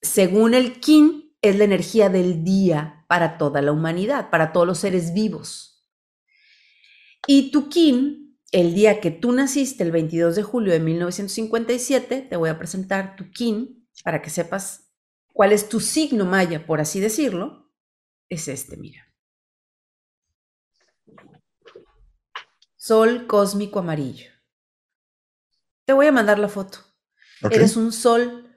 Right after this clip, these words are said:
Speaker 1: sol cósmico amarillo, ¿ok? Hay veintiocho sellos y trece tonos lunares. Fíjate, yo ya aprendí a leer los números mayas.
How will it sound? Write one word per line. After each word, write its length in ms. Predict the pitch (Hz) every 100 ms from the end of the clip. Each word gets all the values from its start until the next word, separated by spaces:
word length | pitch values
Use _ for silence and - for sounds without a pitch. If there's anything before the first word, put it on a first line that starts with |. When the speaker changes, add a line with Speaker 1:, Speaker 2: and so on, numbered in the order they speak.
| _ _
Speaker 1:
sol 440 | - 240 240 254
cósmico 500 | 254 240 226 240 240
amarillo, 580 | 208 185 160 143 143 131 - _ _ _ _ -
¿ok? 200 | 160 - 180 220 - - -
Hay 240 | 196 202
veintiocho 800 | 185 180 165 214 233 247 269 311
sellos 1000 | 311 294 247 180 180 214 - - _ _ _ _ _ _ _ _ _
y 220 | - 151 -
trece 800 | 165 151 - 165 156 156 - _ _ _ _
tonos 360 | 220 208 196 190
lunares. 540 | 208 220 247 233 - - - - -
Fíjate, 600 | 214 185 - - - -
yo 140 | 214
ya 140 | 233 247
aprendí 360 | 247 311 269
a 80 | 226
leer 340 | 208 226 190 180
los 200 | 196 190
números 460 | 160 151 156 156
mayas. 640 | 185 185 180 175 - -